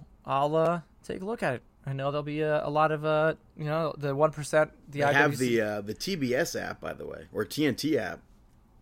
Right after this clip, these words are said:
Speaker 1: I have Hulu.
Speaker 2: No, I meant, like, if you wanted to <laughs> watch it live
Speaker 1: I have Hulu
Speaker 2: in the
Speaker 1: Live.
Speaker 2: park. Oh, okay.
Speaker 1: Yeah, that's how I get my, my basic t-, television is through, uh, Hulu Live. Even though it <laughs> seems like, like, I don't know if you read this article, Verizon is like,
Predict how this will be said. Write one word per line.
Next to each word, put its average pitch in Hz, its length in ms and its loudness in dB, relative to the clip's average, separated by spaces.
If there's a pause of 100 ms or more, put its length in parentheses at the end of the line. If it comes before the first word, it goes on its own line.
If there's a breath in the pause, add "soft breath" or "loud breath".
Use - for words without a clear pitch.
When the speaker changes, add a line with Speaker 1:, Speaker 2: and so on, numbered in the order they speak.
(240)
Speaker 1:
I 127 80 -10
have 131 160 -6
Hulu. 107 320 -4 (920)
Speaker 2:
No, 131 240 2
I 120 100 4
meant, 120 280 0
like, 107 240 -2
if 107 180 -6
you 110 80 -6
wanted 107 260 -4
to 143 100 0
<laughs> 117 120 2
watch - 240 -4
it 107 120 0
live 95 680 -6
Speaker 1:
I 131 140 8
have 127 160 2
Hulu 165 160 6
Speaker 2:
in 143 160 6
the 123 60 4
Speaker 1:
Live. 110 200 6
Speaker 2:
park. 117 320 -2 (220)
Oh, 127 260 2 (120)
okay. 107 320 -4 (100)
Speaker 1:
Yeah, 123 420 -2
that's 151 180 -2
how 202 120 8
I 208 80 8
get 214 140 2
my, 196 360 0
my 175 120 -2
basic 180 380 0
t-, 175 140 -6
television 127 520 2
is 123 120 -8
through, 156 340 2
uh, 156 140 8
Hulu 180 300 -2
Live. 165 320 0 (520 soft breath)
Even 165 240 -2
though 165 160 8
it 165 140 2
<laughs> 160 100 -2
seems 190 280 4
like, 190 160 8
like, 165 180 4 (180 loud breath)
I - 100 6
don't 311 100 8
know 254 40 6
if 175 60 0
you 175 60 -2
read 165 160 4
this 165 100 -2
article, 185 320 4
Verizon 143 540 4
is 143 100 -4
like, 135 220 2